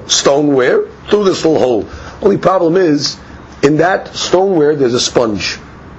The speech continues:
So now the sponge is filling up with water, as well as the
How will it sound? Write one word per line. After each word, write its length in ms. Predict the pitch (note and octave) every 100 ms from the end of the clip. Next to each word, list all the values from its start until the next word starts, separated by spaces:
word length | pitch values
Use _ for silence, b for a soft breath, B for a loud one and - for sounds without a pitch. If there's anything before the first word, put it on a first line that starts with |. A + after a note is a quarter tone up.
| - - - - - - -
So 200 | - G#2+
now 720 | A#2 E3+ G3+ F#3 D#3 C#3+ D3+ -
the 100 | A2+
sponge 440 | - - F#3 G3
is 120 | D#3 -
filling 380 | - E3 E3+
up 300 | D3+ C#3 -
with 160 | B2 A#2+
water, 280 | A#2+ A2+ C3
as 220 | C#3+ C#3
well 200 | F#3 G3+
as 140 | D#3+ C#3
the 220 | C#3+